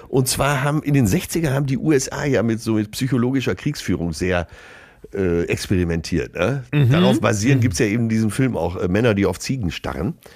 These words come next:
Speaker 2: Ja.
Speaker 1: Und jetzt, also kein Witz, wirklich kein Witz, habe ich mir nicht ausgedacht,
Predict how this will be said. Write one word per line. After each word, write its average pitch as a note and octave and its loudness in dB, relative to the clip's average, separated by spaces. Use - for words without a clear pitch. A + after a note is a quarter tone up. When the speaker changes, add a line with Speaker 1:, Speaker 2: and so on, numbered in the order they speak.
Speaker 2:
Ja. A2+ 2
Speaker 1:
Und B2+ 2
jetzt, E3 2
also D3 2
kein A#3 2
Witz, F#3+ 0
wirklich D3+ 2
kein D#3 2
Witz, D#3 0
habe B2+ 2
ich D3 2
mir D3 2
nicht C3+ 0
ausgedacht, B2 -2